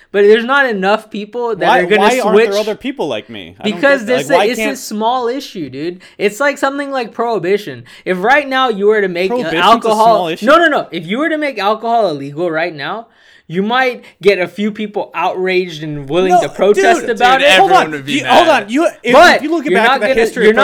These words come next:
Speaker 2: prohibition,
Speaker 1: but,
Speaker 2: you would
Speaker 1: but,
Speaker 2: know
Speaker 1: but
Speaker 2: that's not true.
Speaker 1: my
Speaker 2: We're just
Speaker 1: point
Speaker 2: talking,
Speaker 1: is,
Speaker 2: like, come on.
Speaker 1: you're not going to change your vote because of that issue. Like, you might, there might be a few people like that, but it's not gonna be enough of a chunk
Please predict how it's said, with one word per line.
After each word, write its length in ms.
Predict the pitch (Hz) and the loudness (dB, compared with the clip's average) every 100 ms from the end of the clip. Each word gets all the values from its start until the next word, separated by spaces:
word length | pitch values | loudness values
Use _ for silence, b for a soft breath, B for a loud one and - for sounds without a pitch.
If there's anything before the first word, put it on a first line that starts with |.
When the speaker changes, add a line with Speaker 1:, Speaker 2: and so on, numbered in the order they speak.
| 302 | 4
Speaker 2:
prohibition, 120 | 302 | 4
Speaker 1:
but, 140 | 269 302 | 4 4
Speaker 2:
you 60 | |
would 60 | 294 | 4
Speaker 1:
but, 60 | 294 | 2
Speaker 2:
know 60 | |
Speaker 1:
but 100 | 285 | 2
Speaker 2:
that's 180 | 208 - | 2 0
not 180 | 190 151 | -6 -10
true. 240 | - 110 | -10 -10
Speaker 1:
my 200 | 180 196 | -2 0
Speaker 2:
We're 220 | 208 185 254 | 0 -2 -2
just 160 | 277 | -2
Speaker 1:
point 0 | |
Speaker 2:
talking, 260 | 196 247 294 | 0 0 0
Speaker 1:
is, 140 | - | -4
Speaker 2:
like, 160 | 147 131 | -8 -8
come 140 | 135 | -10
on. 60 | 160 | 2
Speaker 1:
you're 140 | 214 | 4
not 420 | 214 202 269 269 _ _ | 4 2 0 -2 _ _
going 580 | - 180 190 202 214 - - | -4 -2 -2 -8 -12 -16 -14
to 300 | 185 156 151 - | -10 -10 -14 -16
change 540 | - 180 208 220 202 | -8 -6 -6 -8 -4
your 140 | 190 | -4
vote 580 | 147 127 156 120 85 _ _ _ _ _ | -4 -4 -6 -6 -14 _ _ _ _ _
because 400 | - - 202 180 | -10 -4 -4 -2
of 240 | 196 127 143 | -4 -4 -4
that 320 | 147 147 - | -4 -4 -8
issue. 320 | 139 135 - _ _ b b b | -14 -16 -16 _ _ b b b
Like, 160 | 160 185 | -6 -6
you 220 | 151 202 302 | -4 0 0
might, 480 | 339 226 311 277 b - | 0 -4 -4 -6 b 2
there 120 | 208 | 2
might 220 | 285 302 | 2 -2
be 100 | 294 | -4
a 100 | 165 | -8
few 400 | - 190 214 262 | -10 -8 -6 -6
people 380 | 262 269 294 311 | -8 -10 -8 -4
like 240 | 311 269 | -4 -4
that, 320 | 302 320 302 b b | -8 -8 -12 b b
but 120 | 190 | -6
it's 120 | 240 | -6
not 280 | 254 294 254 | -4 -6 -6
gonna 200 | 262 240 | -8 -10
be 180 | 202 233 | -6 -4
enough 320 | 190 180 202 | -4 -4 -6
of 140 | 196 | -10
a 80 | 143 | -12
chunk 480 | - - 175 185 | -12 -10 -10 -12